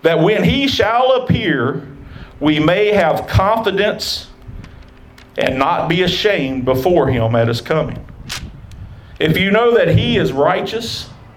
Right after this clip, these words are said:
you know that everyone that doeth righteousness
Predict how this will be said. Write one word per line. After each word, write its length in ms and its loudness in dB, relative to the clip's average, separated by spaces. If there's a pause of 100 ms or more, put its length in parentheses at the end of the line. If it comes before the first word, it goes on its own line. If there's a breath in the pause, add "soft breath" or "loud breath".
(520 loud breath)
you 140 0
know 180 4
that 160 4
everyone 720 2
that 140 2
doeth 280 2
righteousness 920 -2